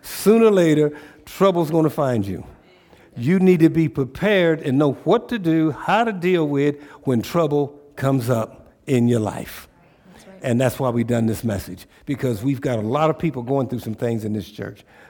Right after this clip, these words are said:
Speaker 1: a lot of people going through some suffering, uh, around us. Trouble's found them, but there is a way out, and that way out is God.
Speaker 2: That's right.
Speaker 1: All right?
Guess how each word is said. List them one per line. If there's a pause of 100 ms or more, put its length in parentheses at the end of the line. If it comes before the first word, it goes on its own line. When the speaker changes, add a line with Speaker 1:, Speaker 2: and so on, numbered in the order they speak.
Speaker 1:
a
lot
of
people
going
through
some
suffering, (440)
uh,
around
us. (500)
Trouble's
found
them, (420)
but
there
is
a
way
out, (100)
and
that
way
out
is
God. (380)
Speaker 2:
That's
right. (220)
Speaker 1:
All
right?